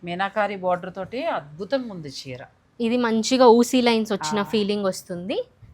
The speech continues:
Speaker 2: చీర అంతా
Speaker 1: పైగా
Speaker 2: అలానే ఉంటుంది.
Speaker 1: మెత్తటి చీర.
Speaker 2: అవునండి, చాలా మెత్తగా.
Speaker 1: చాలా బాగుంది, మెత్తటి చీర, మంచి కలర్ కాంబినేషన్.
Speaker 2: అవును.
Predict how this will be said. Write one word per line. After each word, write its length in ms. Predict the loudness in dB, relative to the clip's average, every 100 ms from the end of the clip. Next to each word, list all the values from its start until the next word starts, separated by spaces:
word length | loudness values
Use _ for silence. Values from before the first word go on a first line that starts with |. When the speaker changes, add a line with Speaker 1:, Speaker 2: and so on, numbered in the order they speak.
| -8
Speaker 2:
చీర 280 | -4 -2 -2
అంతా 380 | -4 -6 -2
Speaker 1:
పైగా 180 | 0 0
Speaker 2:
అలానే 160 | 0 -2
ఉంటుంది. 360 | -4 -10 -6
Speaker 1:
మెత్తటి 340 | -6 -6 -10 -8
చీర. 180 | -6 -2
Speaker 2:
అవునండి, 400 | 0 0 -4 -10 -16
చాలా 400 | -8 -2 0 0
మెత్తగా. 360 | -2 -4 -6
Speaker 1:
చాలా 140 | -4 -6
బాగుంది, 260 | -10 -12
మెత్తటి 520 | -14 -14 _ -8 -8
చీర, 480 | -10 -10 -8 -4 -4 -6 _ _ _ -16
మంచి 380 | -12 -12 -10 -6
కలర్ 340 | -2 0 0
కాంబినేషన్. 500 | 0 -4 -4 -8 -8
Speaker 2:
అవును. 220 | -6 -6